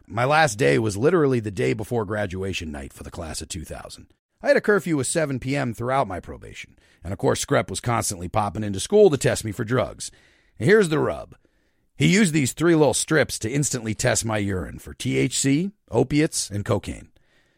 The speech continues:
That meant I couldn't smoke weed, take painkillers, or blow lines for six long months.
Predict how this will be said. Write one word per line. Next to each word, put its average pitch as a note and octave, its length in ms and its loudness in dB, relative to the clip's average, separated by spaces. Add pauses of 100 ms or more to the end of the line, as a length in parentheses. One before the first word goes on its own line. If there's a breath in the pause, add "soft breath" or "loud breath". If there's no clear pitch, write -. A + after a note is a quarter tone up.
(280)
That C3 180 2
meant B2+ 160 0
I A#2+ 80 0
couldn't C3 240 0
smoke A2 280 -4
weed, D3 400 -2
take C3 240 0
painkillers, D#3+ 640 2
or F#3 160 4
blow D#3+ 240 8
lines C#3+ 360 4
for A#2+ 100 -4
six A#2+ 300 -2
long G#2 260 0
months. - 480 -10